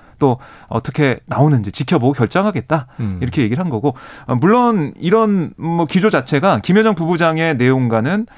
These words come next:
Speaker 1: 크게 차이가 없습니다.
Speaker 2: 네네.
Speaker 1: 음, 그렇지만 김정은 위원장이 얘기를 했고, 특히 이중 기준 문제 다시 거론을 했거든요.
Speaker 2: 그러니까 여기서 이중 기준이라 함은
Speaker 1: 네.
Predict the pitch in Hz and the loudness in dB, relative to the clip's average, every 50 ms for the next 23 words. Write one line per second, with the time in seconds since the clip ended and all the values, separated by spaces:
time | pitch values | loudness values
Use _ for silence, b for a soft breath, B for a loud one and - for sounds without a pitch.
0 | B B B - - - 285 254 226 160 - - - 269 277 - 110 - - 220 | B B B -14 -6 -2 0 2 2 2 0 -2 -4 0 0 0 -2 -2 -6 -4
1 | 233 190 107 156 156 170 170 165 147 131 113 101 92 87 - 131 131 - 147 151 | -4 -2 0 2 2 2 2 0 0 -2 -4 -4 -6 -8 -8 -8 -4 -2 -2 -4
2 | 131 - 143 143 143 139 127 120 139 147 143 151 151 135 127 127 127 123 131 123 | -2 -2 -2 0 0 0 0 -2 -2 0 0 2 2 2 2 2 2 2 0 0
3 | 110 107 110 123 127 117 - - 139 131 113 B B B B B B - - - | 0 0 0 0 -2 -2 -2 0 -2 -2 -2 B B B B B B -20 -8 -2
4 | - 202 156 - - 156 165 202 254 247 233 233 214 - - 160 180 214 202 185 | 0 0 0 2 0 0 2 2 2 2 4 2 2 2 0 2 2 4 2 4
5 | 160 160 - - - 127 - 208 208 - 127 123 135 123 127 208 - 247 214 180 | 2 0 -2 -2 -6 -4 -2 -2 0 2 2 4 4 2 2 0 -2 -4 -4 -2
6 | 139 107 170 156 147 143 143 147 131 131 139 135 151 170 170 160 143 151 135 147 | 0 2 2 2 2 2 0 2 2 0 0 0 0 0 0 0 -2 -2 -2 -2
7 | 143 143 143 139 139 135 123 156 175 170 180 185 135 92 131 127 117 98 | -2 0 0 0 0 0 0 0 0 0 2 0 0 2 2 2 2 2